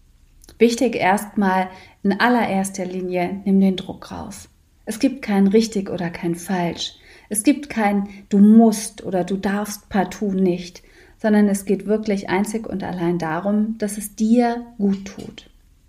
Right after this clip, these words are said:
Ja, und um neue Routinen in den Alltag zu etablieren, macht es am meisten Sinn, wirklich,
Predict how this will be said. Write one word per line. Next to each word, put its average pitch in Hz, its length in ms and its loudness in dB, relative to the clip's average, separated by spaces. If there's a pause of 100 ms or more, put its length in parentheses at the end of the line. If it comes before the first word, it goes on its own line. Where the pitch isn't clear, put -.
(220)
Ja, 233 200 2
und 196 180 -2 (880)
um 226 280 12
neue 226 480 8
Routinen 214 500 2
in 196 140 4
den 196 180 4
Alltag 220 520 0
zu - 140 -6
etablieren, 190 840 0
macht 196 260 -2
es 196 160 -4
am 190 160 0
meisten 190 560 0
Sinn, 196 420 2
wirklich, 185 600 -6